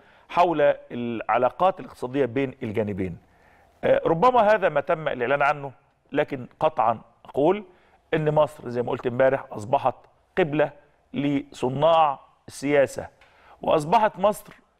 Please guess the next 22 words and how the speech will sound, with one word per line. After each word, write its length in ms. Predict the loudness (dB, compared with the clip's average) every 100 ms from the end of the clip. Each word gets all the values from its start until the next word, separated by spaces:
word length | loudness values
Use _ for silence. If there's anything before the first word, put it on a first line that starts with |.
| -2
رقم 500 | -2 0 -2 -2 -14 -20 _ -8
مهم 460 | -2 0 0 -2 -12 _ _ _ _
في 120 | -6
المعادلة 680 | -2 0 2 2 2 -4 -6 -8 -8
الإقليمية 500 | -8 -4 -4 0 0
والدولية. 600 | 2 0 2 2 2 -2 -16 _ _ -20 -20 _ -2
لم 440 | 4 4 2 -10 -16 -2
ولن 300 | 0 2 0
أكون 300 | -4 -2 -2
مبالغا 520 | 0 2 2 2 0 -2
إذا 180 | -2 -2
قلت 380 | 0 -2 -2 -6
إنه 380 | -4 -2 -2 -4 _ _ _ -4
أصبحت 520 | -4 0 0 0 -2
هي 220 | -2 -2 -4 _ _ _ _
المكان 640 | -6 -4 0 2 2 0 -10 _ -6
الذي 440 | -2 -2 -2 -6 -10 -2
يجتمع 560 | -2 0 0 0 0 -6
فيه 320 | -6 -8 -8 -6 -4
الخصوم، 560 | -2 -4 0 2 2 -2 _ _ _ -20 -4
يجتمع 460 | 0 2 2 0 -2
فيه 400 | -2 -2 -2